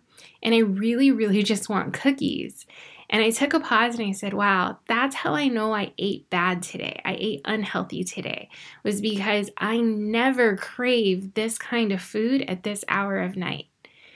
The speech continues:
I just never do, and I don't feel that bad and icky," right? Like, when you get these cravings, you have this sort of, like, ickiness, like, nothing else is going to subside what you want, what you, what you desire until you have that one craving.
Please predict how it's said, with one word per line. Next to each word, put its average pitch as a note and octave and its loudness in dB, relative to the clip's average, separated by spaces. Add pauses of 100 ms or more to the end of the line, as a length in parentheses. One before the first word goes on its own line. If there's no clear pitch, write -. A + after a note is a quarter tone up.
(300)
I G3+ 0
just G3 -4
never G#3+ 2
do, A3+ 0
and G3+ 2
I F#3 2
don't G3 -2
feel A#3 2
that F#3+ 2 (680)
bad G#3+ 4
and G3 0
icky," A3 0
right? F#3 0
Like, G#3 -2
when G#3+ 0
you G#3 0
get G#3 -4
these G#3 -4
cravings, A3+ 2
you F#3+ -2
have F#3+ -4
this G3 -2
sort G3 0
of, F#3 -4
like, F#3 -4
ickiness, A3+ -2
like, F#3+ -2
nothing G#3 -2
else G3+ 0
is G3+ -4
going F#3+ 0
to G3 -4
subside G3+ 0
what G3 -6
you G3 -2
want, G#3 -2 (460)
what - 0
you, G3+ 0
what G3+ 0
you G#3 0
desire G3 2
until F#3 -2
you F#3 0
have F3+ -4
that F#3 -4
one F#3+ -2
craving. - -4